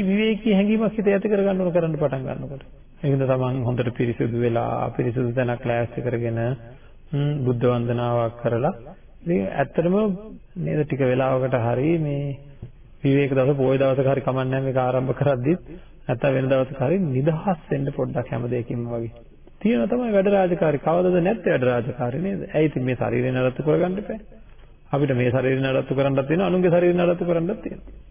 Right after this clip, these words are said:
නේද? ගෙවල් කියන්නේ ඉතින් ගිනි ගෙවල්, ඒක ඇත්ත.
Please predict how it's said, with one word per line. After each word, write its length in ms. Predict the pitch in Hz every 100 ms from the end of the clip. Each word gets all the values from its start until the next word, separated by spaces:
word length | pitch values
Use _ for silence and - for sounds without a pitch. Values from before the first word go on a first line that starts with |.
| - -
නේද? 200 | - 190 147 - - - -
ගෙවල් 300 | 123 127 135
කියන්නේ 320 | 127 139 135
ඉතින් 240 | 127 156 147
ගිනි 220 | 143 160
ගෙවල්, 340 | 160 180 170
ඒක 160 | 156 160
ඇත්ත. 300 | 165 175 160